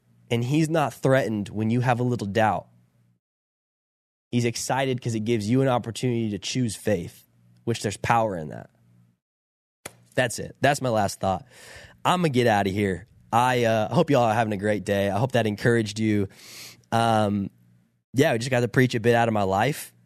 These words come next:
and you guys got a little insight into kind of the stuff going on and, and how, uh, g-, what God's been teaching me and what I've been learning. And I don't know when this episode's coming out. It could be,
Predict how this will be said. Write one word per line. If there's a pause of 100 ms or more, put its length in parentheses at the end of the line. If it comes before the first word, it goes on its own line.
and
you
guys
got
a
little
insight
into
kind
of
the
stuff
going
on
and, (340)
and
how,
uh,
g-,
what
God's
been
teaching
me
and
what
I've
been
learning.
And (340)
I
don't
know
when
this
episode's
coming
out. (120)
It
could
be,